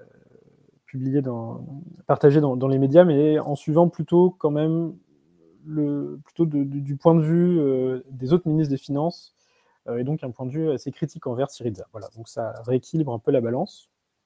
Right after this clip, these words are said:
Euh, voilà, dans tous les cas, c'est, euh, un bouquin que je vous invite à lire et un film que je vous invite à, à voir. Et donc, pour, euh, revenir à, à l'histoire, hein, à la, à la fin, à par-, à l'été deux mille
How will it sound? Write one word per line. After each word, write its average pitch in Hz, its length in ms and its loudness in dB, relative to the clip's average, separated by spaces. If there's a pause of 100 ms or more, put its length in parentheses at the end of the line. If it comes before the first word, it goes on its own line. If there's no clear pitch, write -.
(1080)
Euh, 151 240 8
voilà, 131 160 4
dans 113 120 -6
tous - 120 -6
les 156 80 0
cas, 151 160 2
c'est, 147 400 -2
euh, 110 520 -2 (140)
un 147 80 0
bouquin 135 320 -4
que 127 240 -6
je 107 140 -8
vous 143 240 -4
invite 139 260 -6
à 123 40 -4
lire 151 240 0
et 131 60 0
un 107 120 -8
film 175 260 -8
que 127 160 -6
je 110 160 -8
vous 110 460 -6
invite 123 320 -8
à, 101 320 -6 (180)
à 143 100 -2
voir. 135 480 0 (580)
Et 143 60 -2
donc, 160 200 4
pour, 131 260 2
euh, 113 380 2
revenir 127 400 0
à, 120 60 0 (120)
à 131 120 -4
l'histoire, 170 460 6
hein, 147 200 2
à 127 60 2
la, 110 260 -4
à 117 220 -8
la 117 120 -4
fin, 170 460 2
à 139 80 2
par-, 123 320 -2
à 123 80 -4
l'été 143 240 0
deux 139 120 2
mille 131 420 0